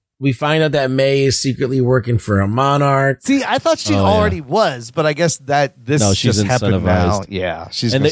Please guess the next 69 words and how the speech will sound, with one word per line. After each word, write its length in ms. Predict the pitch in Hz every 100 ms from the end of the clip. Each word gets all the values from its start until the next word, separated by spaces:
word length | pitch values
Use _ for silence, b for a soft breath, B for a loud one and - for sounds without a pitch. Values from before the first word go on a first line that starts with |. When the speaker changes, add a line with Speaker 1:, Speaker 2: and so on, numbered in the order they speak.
| 156
Speaker 3:
and 80 | 147
they 40 |
Speaker 2:
misfiring 120 | 170
Speaker 3:
keep 100 | 196 196
Speaker 2:
that. 40 |
Speaker 3:
doing 160 | 190 165
the 80 |
thing 220 | 131 151 151
where 100 | 127
it's 120 | -
like 160 | 117 -
Kurt 220 | 127 123
Russell. 560 | 117 113 123 117 107 - -
I 80 | 139
didn't 120 | 233
know 180 | 208 196
if 100 | 156
they 120 | 151
were 140 | 139 131
l-, 300 | 123 113 107 _ -
like, 180 | 107 110
making 320 | 120 123 127
a 40 | 107
joke 360 | 104 110 131
or 40 | 117
if 100 | -
they're 180 | 104
actually 240 | 107 - 110
implying 480 | 98 104 101 104 98
that 160 | 92 _ _ _ _ _ _
he 140 | 113
might 120 | 110 110
have 100 | -
taken 320 | 110 110 123
something 340 | 139 127 135
because 220 | 107 113 101
they 100 | 101
go, 160 | 107
"He 180 | 98 110
shouldn't." 300 | - 180 -
They 80 | 117
did 140 | 165 160
it 60 |
again. 220 | 123 131 104
Where 80 |
they're 80 | 92
like, 140 | 92 -
"He 100 | 147
shouldn't 320 | - 214 -
look 160 | 156 -
like 160 | 87
that. 160 | - -
He's 120 | 113
Speaker 2:
Oh, 40 | 95
Speaker 3:
ninety." 380 | 269 277 175 131
Speaker 2:
that, 360 | 240 302 240
that 220 | 220 285 370
is 140 | 233
another 320 | 254 262 302
thing 240 | 320 320 285
I 120 | 240
thought. 500 | 170 - 247 262 226
I 140 | 180 190
keep 240 | 262 247
thinking. 320 | 302 262 226
I 80 | 165
forget 320 | 151 190 247
to 100 | -
mention. 480 | 233 277 - 139 107